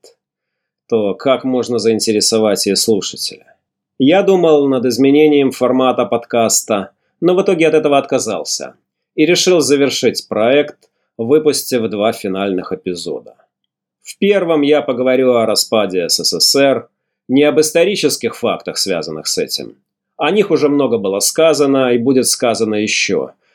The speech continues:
в связи с тем, что в этом году будет отмечаться тридцатилетие распада Советского Союза. Скорее я попробую вспомнить свои ощущения того времени. Ощущения молодого человека,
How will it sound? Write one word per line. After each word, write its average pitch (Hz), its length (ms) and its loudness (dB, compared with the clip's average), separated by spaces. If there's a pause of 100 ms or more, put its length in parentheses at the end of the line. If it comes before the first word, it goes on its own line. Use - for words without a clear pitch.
(140)
в - 80 -8
связи 123 300 2
с - 100 0
тем, 131 220 0
что 113 220 -4
в 104 40 -6
этом 101 220 -6
году 107 260 0
будет 113 280 0
отмечаться 107 840 -2
тридцатилетие 95 920 -2
распада 85 480 -2
Советского 80 600 -6
Союза. 73 600 -8 (640)
Скорее 180 460 2
я 165 100 2
попробую 156 640 2
вспомнить 147 720 0
свои 135 440 2
ощущения 127 800 2
того 110 380 0
времени. 92 680 -4 (560)
Ощущения 147 760 2
молодого 139 520 2
человека, 117 840 -2